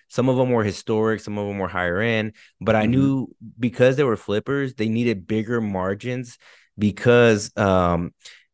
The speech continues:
Speaker 1: things could go wrong. Costs can always go up really, really fast. So if I can present an opportunity with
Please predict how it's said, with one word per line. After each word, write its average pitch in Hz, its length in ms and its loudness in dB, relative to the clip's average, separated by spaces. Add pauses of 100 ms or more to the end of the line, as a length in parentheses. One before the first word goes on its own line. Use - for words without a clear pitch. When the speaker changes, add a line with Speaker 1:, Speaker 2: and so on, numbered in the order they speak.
Speaker 1:
things 135 180 6
could 123 220 2
go 107 180 4
wrong. 85 460 -4 (100)
Costs 107 320 2
can 110 160 0
always 104 380 0
go 101 220 0
up 98 200 -4
really, 101 440 -6
really 92 240 -4
fast. 85 520 -8 (260)
So 98 280 2
if 98 180 2
I 107 140 4
can 120 300 -2 (240)
present 107 420 0
an 107 80 -2
opportunity 101 540 -4
with 90 220 -8